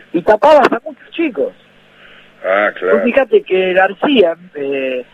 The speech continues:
Speaker 1: había un, un García en Vélez, había Sabini en Vélez, y después, eh, eh, Pino Hernández, que después llegó a jugar Pinito. Aguantó, me tuvo que aguantar en primera siete años. Y se, muchos jugadores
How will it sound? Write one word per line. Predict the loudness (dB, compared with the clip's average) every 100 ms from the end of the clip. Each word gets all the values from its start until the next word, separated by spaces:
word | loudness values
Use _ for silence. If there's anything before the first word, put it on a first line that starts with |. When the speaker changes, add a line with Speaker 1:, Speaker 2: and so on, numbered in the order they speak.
| _ _
Speaker 1:
había | -4 -2 -2
un, | -4
un | -14 -2
García | -2 -2 -2 -2
en | 0
Vélez, | 0 0 -2 -4 -4 -6 -6
había | -8 -2 0 0
Sabini | -2 -2 -4 -6
en | 0
Vélez, | 2 2 0 -4 -4 -4 _ -20 _
y | -2
después, | 2 2 4 2 2 0 -2
eh, | -2 0 -2 -2 -4 -8 _ -20 -12 -4
eh, | -2 0
Pino | 0 2 0
Hernández, | 2 2 0 -4 -8
que | -4
después | -4 -4 -6
llegó | -4 0
a | 2
jugar | 2 2
Pinito. | 0 -4 -6 -8 -6 -6 _ _ -20 _ _ _ _ _ -4
Aguantó, | -2 0 0 -2 -8
me | -6 -6
tuvo | 0 2
que | 2
aguantar | 2 0 0 -2
en | -6
primera | -6 -2 -2 -2
siete | -2 2 2
años. | 2 -2 -6 -14 -16 -18 -14
Y | -6
se, | -6 -6 -10 -20 -12
muchos | -4 0 0 2
jugadores | 2 2 0